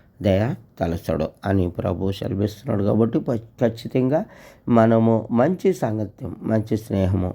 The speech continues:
భక్తిగా మన ఆదివారము, ప్రతి ఒక్కరము నిన్న ఆదివారం అంతా కూడా దేవుడి సన్నిధిలో గడిపారు. ఇక్కడ ఈ రోజు నుంచి మన పనులు, మన కష్టము, ఇవన్నీ ఇస్తున్నాయి. క-, శ్రమలో నుంచే ప్రభువుని మనం వెళ్తా ఉంటే ప్రభువుని మనము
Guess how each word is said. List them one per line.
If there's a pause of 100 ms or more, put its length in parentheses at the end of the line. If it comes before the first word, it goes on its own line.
భక్తిగా (120)
మన
ఆదివారము, (480)
ప్రతి
ఒక్కరము (100)
నిన్న
ఆదివారం
అంతా
కూడా
దేవుడి
సన్నిధిలో
గడిపారు. (240)
ఇక్కడ
ఈ
రోజు
నుంచి
మన
పనులు, (520)
మన
కష్టము, (160)
ఇవన్నీ (400)
ఇస్తున్నాయి. (100)
క-,
శ్రమలో
నుంచే
ప్రభువుని
మనం (560)
వెళ్తా
ఉంటే
ప్రభువుని
మనము